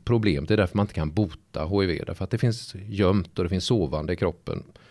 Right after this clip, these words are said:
Och så fort man då slutar med medicinerna s-, så kan viruset börja, eh, föröka sig igen. Och förökar det sig då med en liten närvaro av en låg koncentration av läkemedel så bildar,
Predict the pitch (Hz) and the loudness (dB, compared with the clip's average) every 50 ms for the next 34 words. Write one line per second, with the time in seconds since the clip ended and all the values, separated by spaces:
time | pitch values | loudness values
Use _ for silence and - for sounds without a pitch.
0 | - - - - - - 107 - - 151 147 - 156 147 123 98 - - - 127 | -20 -16 -10 -8 -4 -4 -2 0 0 -2 0 0 0 2 2 0 0 0 0 0
1 | 98 - - - 80 76 82 85 87 95 - - - - - - - - - - | -2 -2 -4 -4 -2 -2 0 -2 -4 -4 -4 -4 -4 -4 -4 -8 -8 -8 -10 -16
2 | - _ - - - - - 123 95 82 87 90 95 80 73 73 - 80 73 - | -20 _ -16 -12 -8 -4 0 0 0 2 2 0 0 0 -2 -4 -6 -8 -8 -6
3 | - 104 90 78 73 65 67 67 82 - _ _ _ _ _ _ _ _ _ _ | -2 -2 -2 -2 -2 -4 -6 -8 -10 -14 _ _ _ _ _ _ _ _ _ _
4 | _ _ _ - - 69 73 - - 98 90 80 65 - - - 69 69 67 - | _ _ _ -8 -6 -6 -4 -2 0 2 2 2 0 -2 -6 -8 -8 -6 -6 -6
5 | 85 76 76 73 - 98 90 78 71 69 71 - - - - - 90 - - - | -6 -6 -6 -6 -4 -4 -4 -4 -4 -6 -12 -14 -16 -12 -8 -8 -8 -8 -8 -6
6 | - 131 123 107 92 87 - - 113 123 127 - - 156 131 104 87 95 95 98 | -2 0 2 2 0 0 0 -2 0 0 0 -2 -2 -2 -2 -2 -2 -2 -2 -2
7 | 98 104 120 135 120 - - _ _ _ - 95 95 95 101 98 101 - - _ | -2 -2 -2 -2 -4 -4 -8 _ _ _ -2 -2 0 0 -2 -4 -6 -10 -16 _
8 | _ _ _ _ - - _ - 123 123 127 107 90 76 80 85 87 90 90 95 | _ _ _ _ -20 -12 _ 0 2 2 4 2 2 2 0 0 2 2 2 2
9 | 101 104 107 110 90 87 85 85 - - 98 95 - - - 120 110 123 110 78 | 2 2 2 2 2 0 -2 -4 -4 -4 -4 -4 -4 -4 -4 -2 0 0 0 0
10 | 80 82 90 92 98 - - - 90 82 82 85 87 - 95 80 - 113 104 87 | 0 -2 -2 -2 -2 -4 -6 -10 -8 -8 -8 -8 -8 -8 -8 -4 -2 -2 -2 -4
11 | 80 82 80 82 85 | -4 -6 -6 -6 -6